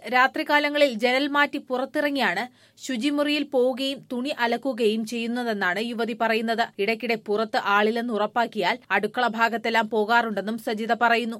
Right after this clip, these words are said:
ഈ സമയങ്ങളിലൊന്നും വീട്ടുകാരുടെയും നാട്ടുകാരുടെയും കണ്ണിൽപ്പെട്ടില്ല. ഈ കാലയളവിൽ റഹ്മാന്റെ വീടിന്റെ മേൽക്കൂര പുതുക്കി പണിതിരുന്നു. കൂടാതെ സഹോദരിയുടെ വിവാഹവും നടന്നു. ഈ അവസരങ്ങളിലൊന്നും വീട്ടുകാർ ആരും മുറിയിലെ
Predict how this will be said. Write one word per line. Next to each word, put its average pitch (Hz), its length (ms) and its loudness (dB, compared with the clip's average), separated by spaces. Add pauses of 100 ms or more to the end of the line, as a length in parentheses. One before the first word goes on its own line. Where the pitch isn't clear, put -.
(140)
ഈ 311 180 0
സമയങ്ങളിലൊന്നും 311 760 2
വീട്ടുകാരുടെയും 294 800 0
നാട്ടുകാരുടെയും 285 720 2
കണ്ണിൽപ്പെട്ടില്ല. 233 680 -2 (200)
ഈ 220 160 -8
കാലയളവിൽ 226 680 2
റഹ്മാന്റെ 220 480 -2
വീടിന്റെ 226 440 -2 (140)
മേൽക്കൂര 214 500 -2
പുതുക്കി 226 380 -6
പണിതിരുന്നു. 220 500 -2 (380)
കൂടാതെ 226 380 4
സഹോദരിയുടെ 220 640 -2
വിവാഹവും 214 600 2
നടന്നു. 226 300 0 (140)
ഈ 294 160 0
അവസരങ്ങളിലൊന്നും 302 760 2 (100)
വീട്ടുകാർ 285 480 2 (100)
ആരും 247 320 4
മുറിയിലെ 269 440 0